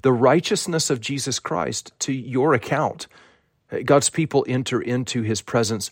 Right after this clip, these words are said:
washed in the blood of Christ. What then is the natural response? To sing. Men especially need exhortation in this area. Many consider themselves too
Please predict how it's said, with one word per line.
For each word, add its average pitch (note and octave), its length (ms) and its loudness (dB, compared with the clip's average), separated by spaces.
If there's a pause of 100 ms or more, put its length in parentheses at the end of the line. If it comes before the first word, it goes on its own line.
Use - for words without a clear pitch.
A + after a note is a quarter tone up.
(120)
washed B2+ 720 2
in C3 160 -2
the A2+ 80 4
blood G#2+ 540 2 (120)
of G2+ 140 -6
Christ. G2 540 -4 (720)
What D3 340 2
then C#3+ 220 6
is B2 120 2
the B2+ 80 4
natural A2+ 480 2
response? A2 720 -2 (600)
To C3 100 2
sing. A#2+ 540 2 (720)
Men F#3 340 4
especially C3+ 760 2
need B2 300 2
exhortation A2+ 720 0
in G2+ 120 -2
this G#2 180 -4
area. G2+ 420 2 (840)
Many C#3 280 6
consider C3 420 2
themselves A2 520 0 (100)
too C3 360 2